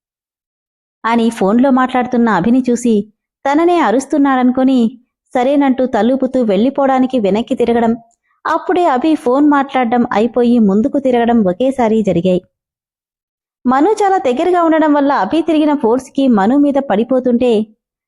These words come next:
గట్టిగా అరిచేసి కళ్ళు మూసుకుంది మను.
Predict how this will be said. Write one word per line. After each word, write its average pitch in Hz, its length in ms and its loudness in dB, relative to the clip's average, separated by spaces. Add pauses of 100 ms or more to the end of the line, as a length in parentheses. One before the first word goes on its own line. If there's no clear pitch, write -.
(220)
గట్టిగా 320 360 -2
అరిచేసి 277 440 -2
కళ్ళు 220 320 0
మూసుకుంది 240 640 0 (120)
మను. 180 340 0